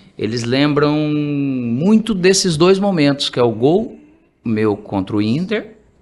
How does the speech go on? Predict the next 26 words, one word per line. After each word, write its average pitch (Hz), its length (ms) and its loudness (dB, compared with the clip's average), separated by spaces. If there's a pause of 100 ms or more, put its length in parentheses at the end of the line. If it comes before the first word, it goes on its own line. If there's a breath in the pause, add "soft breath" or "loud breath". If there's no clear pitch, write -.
que - 100 -12
era 107 100 -4
um 101 60 -2
jogo 104 200 -2
difícil, 104 460 -4
eles 120 60 -10
poderiam 98 280 -2
acho, 107 140 -6
ter 120 80 -6
empatado 113 500 -4
com 113 100 -6
a 92 40 2
gente 101 360 -4
na 82 240 -6
tabela, 90 600 -4 (500 soft breath)
e 117 120 -4
o - 20 -2
cruzamento 135 560 0
meu 143 240 0
pro 170 140 -10
gol 160 180 -4
do 160 80 -8
Paulinho 160 460 -4
contra 165 260 -8
o - 20 -6
Vasco. 120 360 -6